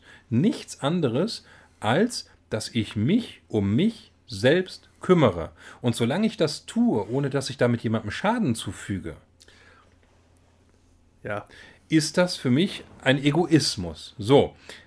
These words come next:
Speaker 1: wenn ich mit meinem Egoismus anderen willentlich Schaden zufüge, dann finde ich persönlich das auch nicht mehr in Ordnung. Wenn aber jemand Schaden nimmt durch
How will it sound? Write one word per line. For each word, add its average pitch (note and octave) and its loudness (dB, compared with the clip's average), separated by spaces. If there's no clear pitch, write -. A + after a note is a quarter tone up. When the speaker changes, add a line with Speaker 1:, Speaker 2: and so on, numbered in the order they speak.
Speaker 1:
wenn D3 2
ich D#3+ -4
mit C#3+ 0
meinem B2 2
Egoismus A#2+ -2
anderen G#2 0
willentlich F3+ 0
Schaden F#2+ -2
zufüge, D#3+ -2
dann B2 0
finde F#3+ 0
ich F3 -6
persönlich C#3+ 0
das B2 -6
auch B2 -2
nicht - -6
mehr F#2+ -2
in F#2 -6
Ordnung. E2 -12
Wenn D3 2
aber B2+ 0
jemand A2 -2
Schaden F#3+ -2
nimmt F#2 -4
durch C3+ -2